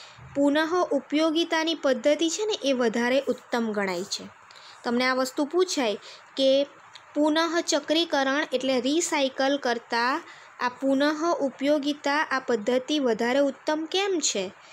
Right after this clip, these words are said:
કારણ કે રિસાયકલમાં વસ્તુને ગરમ કરીએ એટલે ઉર્જાનો વપરાશ વધુ થાય,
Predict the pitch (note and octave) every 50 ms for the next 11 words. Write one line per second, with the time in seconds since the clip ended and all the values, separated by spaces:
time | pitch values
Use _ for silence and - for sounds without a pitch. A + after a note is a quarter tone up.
0 | - - - - - B3+ A#3+ B3 C4 C4+ C#4 C4 E4 D#4+ D4+ C#4 C#4 D4 D#4+ E4+
1 | - - D#4 D4+ D4 D4+ D4+ D4+ D4+ D4 D4+ D#4 D#4 E4+ D#4+ C4+ B3+ C4 - -
2 | - C#4+ C#4+ C#4+ D4+ D4 B3 A#3+ A#3+ A#3+ C4 D4 D#4+ E4+ D#4+ - C#4 C4 C4 C4
3 | C#4+ D#4 D#4+ - B3+ B3+ - C#4 C#4 - - B3 A#3+ A3 A3 - C4 C4 C4 C4+
4 | D4 D4 B3 A3+ G#3+ - - A#3 A#3+ B3+ C4+ C4 - - A#3 A3 A3 G3 A#3 A#3
5 | A3+ A3 - G3+ F3 F#3